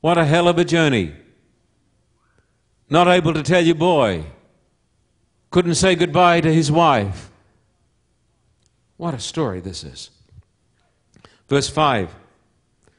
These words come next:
he said to his servants, "Stay here with the donkey while I and the boy go over there. We will worship, and then we will come back to you."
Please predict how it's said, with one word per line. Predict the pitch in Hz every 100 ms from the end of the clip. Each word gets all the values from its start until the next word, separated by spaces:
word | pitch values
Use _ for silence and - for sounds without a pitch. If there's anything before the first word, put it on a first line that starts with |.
| _ _ _
he | 127
said | 117 151
to | 135
his | 127 123
servants, | 156 151 170 165
"Stay | - 165 170
here | 160 151 165 170
with | 147 147
the | 131
donkey | 135 156 151 180 175 - _ _ _ _
while | 131 135
I | 139 160
and | 160
the | 147
boy | 143 156
go | 147 151 160
over | 160 170 160
there. | 113 104 92 78 69 _ _ _ _ _
We | 139 151
will | 147
worship, | 135 165 196 147 226 - - - -
and | 135
then | 196 262 226
we | 254
will | 240 240
come | 208 285
back | 269 320 330 -
to | 302
you." | 233 233 170 117